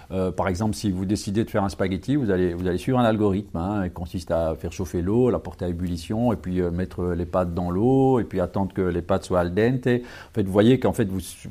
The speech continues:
suivez une série d'instructions, et puis vous avez des tests aussi. Euh, si l'eau est pas à cent degrés, euh, elle va pas bouillir, et puis, euh, euh, vous attendez que la pâte soit al dente, et si elle est pas al dente, donc, euh, en fait, les algorithmes, il y a beaucoup de répétitions.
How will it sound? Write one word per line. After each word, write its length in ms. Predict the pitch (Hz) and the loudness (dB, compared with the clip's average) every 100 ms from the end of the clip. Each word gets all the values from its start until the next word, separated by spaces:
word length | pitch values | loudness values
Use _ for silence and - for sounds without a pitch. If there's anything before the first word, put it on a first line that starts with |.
| 85 | -10
suivez 300 | - 101 113 | -4 2 2
une 80 | |
série 200 | 98 107 | 4 2
d'instructions, 560 | 101 92 - 90 160 180 | 2 0 -2 -2 2 2
et 60 | 101 | 2
puis 140 | 127 | 2
vous 120 | 107 | 6
avez 140 | 107 101 | 6 6
des 140 | 98 | 4
tests 280 | 104 127 - | 2 2 0
aussi. 400 | 95 98 120 123 | -6 -2 2 2
Euh, 140 | 87 | 0
si 180 | - 104 | -2 0
l'eau 180 | 104 113 | 2 2
est 40 | |
pas 200 | 90 101 | 4 4
à 40 | 95 | 4
cent 180 | 104 92 | 2 -2
degrés, 480 | 92 95 101 101 | -2 0 2 2
euh, 200 | 92 85 80 | 2 2 0
elle 100 | 82 | -2
va 100 | 85 | -2
pas 140 | 92 92 | 0 0
bouillir, 720 | 98 101 135 151 156 151 113 | 2 4 4 6 8 8 8
et 80 | 87 | 2
puis, 260 | 113 107 | 0 4
euh, 160 | 104 98 - - - | 4 4 -2 -14 -2
euh, 320 | 85 85 87 | 0 2 0
vous 140 | 87 | 0
attendez 320 | 95 98 95 95 | 0 2 2 2
que 80 | |
la 80 | 95 | 2
pâte 220 | 85 107 | 4 4
soit 120 | - 95 | 6 2
al 80 | |
dente, 220 | 95 104 101 | 4 2 0
et 40 | |
si 120 | - | 0
elle 80 | 104 | 2
est 40 | |
pas 200 | 92 107 | 4 6
al 120 | 98 98 | 6 6
dente, 300 | 104 101 98 | 4 4 2
donc, 340 | 95 113 101 | 2 0 2
euh, 80 | 98 - - | -2 -2 -8
en 80 | 90 | 0
fait, 240 | 147 147 120 | 4 4 2
les 260 | 110 120 | 2 6
algorithmes, 460 | 113 113 123 175 120 | 8 8 6 6 6
il 20 | |
y 20 | |
a 40 | 101 | 4
beaucoup 180 | 131 | 4
de 60 | 160 | 6
répétitions. 640 | 151 151 - 123 147 185 | 6 4 0 2 4 4